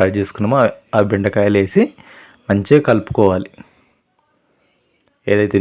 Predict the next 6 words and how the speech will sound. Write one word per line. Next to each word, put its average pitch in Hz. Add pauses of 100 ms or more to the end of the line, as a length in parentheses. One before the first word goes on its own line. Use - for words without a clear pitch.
నూనె, 107 (180)
నూనె, 104 (220)
అల్లం 98
ఎల్లిగడ్డ, 98 (260)
పసుపు 104 (640)
ఏవైతే 98